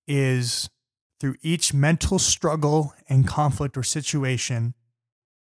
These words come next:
identifying and seeking out the difference between the truth and lies from the devil or my own heart, and choosing to live on the truth.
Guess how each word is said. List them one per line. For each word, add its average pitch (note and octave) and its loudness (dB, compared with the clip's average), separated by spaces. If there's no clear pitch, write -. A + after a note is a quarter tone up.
identifying D3 2
and B2 2
seeking E3+ 2
out B2 2
the C#3+ -2
difference C#3 2
between B2+ 2
the G#2+ -4
truth - 2
and B2 2
lies B2 0
from C3+ 2
the A#2 -4
devil A#2+ -2
or A#2+ -2
my A2+ -2
own G#2 -4
heart, E3 2
and B2 -2
choosing D3+ -2
to - -6
live A#2+ -6
on A2 -6
the A2+ -18
truth. - -14